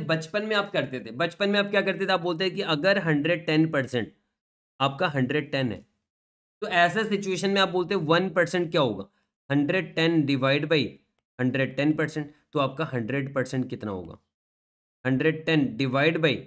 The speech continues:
हंड्रेड टेन परसेंट इंटू हंड्रेड परसेंट होगा। अब इस तरीके से लेते थे, तो यहाँ पर इससे basically आपका क्या आएगा? Ultimately अगर आप देखोगे, परसेंट, परसेंट कट हो जाएगा आपका, है ना? और हंड्रेड टेन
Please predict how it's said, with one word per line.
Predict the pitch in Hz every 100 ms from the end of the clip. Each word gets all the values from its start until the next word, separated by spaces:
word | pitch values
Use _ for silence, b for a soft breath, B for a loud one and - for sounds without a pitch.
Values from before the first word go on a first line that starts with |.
| _ _ _ _ _ _ _ -
हंड्रेड | 131 143 143 143
टेन | 147 147
परसेंट | 147 135 131 107
इंटू | 113 104 127
हंड्रेड | 120 113 139 135
परसेंट | 139 139 143
होगा। | 127 120 120 _ _ _ -
अब | -
इस | 160 156
तरीके | 160 147 160
से | 160
लेते | 143 135 123
थे, | 127
तो | - _ _ -
यहाँ | 190 180 190 214
पर | 240
इससे | - 208 202 247
basically | 214 196 196 214 220 220 214
आपका | 175 180 214
क्या | 202 208
आएगा? | 160 135 -
Ultimately | 165 175 220 220 196 202
अगर | 196
आप | 196
देखोगे, | 180 170 180 196
परसेंट, | 196 151 185 185
परसेंट | 170 165 180 160
कट | 185 190
हो | 202
जाएगा | 202 196 196
आपका, | 190 208 147 - _ _ _ _ _ _ _ _ _ _ _ _ -
है | 156
ना? | 170 - _ _ _ 147
और | 160 165 -
हंड्रेड | 160 156 190 196
टेन | 196